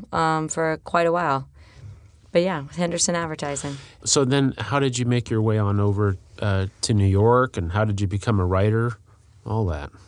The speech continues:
Speaker 1: Well, I, um, when I went to Chapel Hill, I wanted to be a drama major, um,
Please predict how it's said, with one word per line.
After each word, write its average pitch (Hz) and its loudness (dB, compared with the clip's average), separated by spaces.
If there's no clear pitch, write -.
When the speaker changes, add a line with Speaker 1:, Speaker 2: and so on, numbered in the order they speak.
Speaker 1:
Well, 220 6
I, 208 6
um, 196 4
when 196 4
I 208 8
went 214 6
to 220 2
Chapel 202 4
Hill, 208 6
I 190 6
wanted 175 2
to 175 -6
be 170 2
a 165 6
drama 180 4
major, 165 0
um, 160 -2